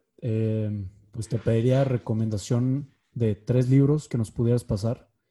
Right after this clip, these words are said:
que, que te hayan gustado o crees que te hayan, eh, ayudado de alguna manera.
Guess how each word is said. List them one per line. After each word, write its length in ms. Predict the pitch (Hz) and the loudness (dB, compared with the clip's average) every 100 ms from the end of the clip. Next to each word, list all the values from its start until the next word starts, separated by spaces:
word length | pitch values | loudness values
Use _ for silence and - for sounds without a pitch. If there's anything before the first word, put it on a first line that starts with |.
| _ _ _ _ | _ _ _ _
que, 420 | 117 110 107 104 | -2 -2 -2 -6
que 120 | 110 107 _ | -10 -10 _
te 80 | - | -4
hayan 240 | 117 131 | -2 0
gustado 460 | 123 110 - 127 143 | -2 -4 -4 -4 -2
o 400 | 135 - 123 113 | -6 -8 -12 -10
crees 320 | 120 120 120 | -6 -6 -6
que 120 | - | -10
te 140 | 113 120 | -8 -8
hayan, 580 | 113 120 117 113 101 101 _ | -6 -6 -8 -10 -12 -18 _
eh, 260 | - - - _ _ _ _ _ | -20 -20 -20 _ _ _ _ _
ayudado 680 | 120 110 113 113 113 113 95 - - - _ _ _ _ _ | -6 -4 -2 -2 -2 -4 -8 -16 -20 -20 _ _ _ _ _
de 80 | 113 | -4
alguna 200 | 110 110 | -2 -2
manera. 380 | 107 101 98 | -4 -6 -10